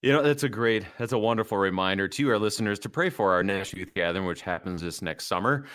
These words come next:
um, to pray for all pastors and all teachers, D C Es, and whomever that helps teach confirmation. Last night, and one of, I mean, I have to admit, one of my favorite joys of ministry is teaching confirmation,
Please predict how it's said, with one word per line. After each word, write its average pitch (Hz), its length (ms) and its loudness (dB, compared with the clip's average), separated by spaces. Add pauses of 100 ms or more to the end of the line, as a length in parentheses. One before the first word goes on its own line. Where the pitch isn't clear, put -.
(200)
um, 92 400 2
to 120 120 0
pray 123 280 4
for 107 540 6
all 113 180 6
pastors 113 580 2
and 98 140 2
all 98 180 2
teachers, 127 680 -2
D 113 180 0
C 120 400 -2
Es, 120 100 -2
and 104 100 0
whomever 110 460 2
that 98 240 2 (320)
helps 131 280 0
teach 131 260 -2
confirmation. 120 840 2
Last 110 240 0
night, 110 320 2
and 107 140 0
one 160 120 6
of, 151 160 0
I 135 60 4
mean, 127 180 4
I 127 80 2
have 143 160 2
to 98 80 0
admit, 95 220 2
one 107 140 2
of 104 40 2
my 90 120 2
favorite 110 460 0 (420)
joys 107 400 4
of 95 80 -2
ministry 92 500 -2
is 87 80 -6
teaching 104 320 -6
confirmation, 90 720 -2